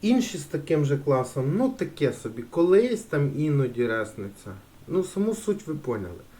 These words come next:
Е, так, давайте щось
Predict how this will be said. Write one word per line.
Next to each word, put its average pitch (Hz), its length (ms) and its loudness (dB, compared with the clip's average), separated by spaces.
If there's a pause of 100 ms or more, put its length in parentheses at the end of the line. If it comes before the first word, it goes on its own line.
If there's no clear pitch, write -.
(1200)
Е, 151 280 2
так, - 560 0 (440)
давайте 160 400 -2
щось 143 220 -6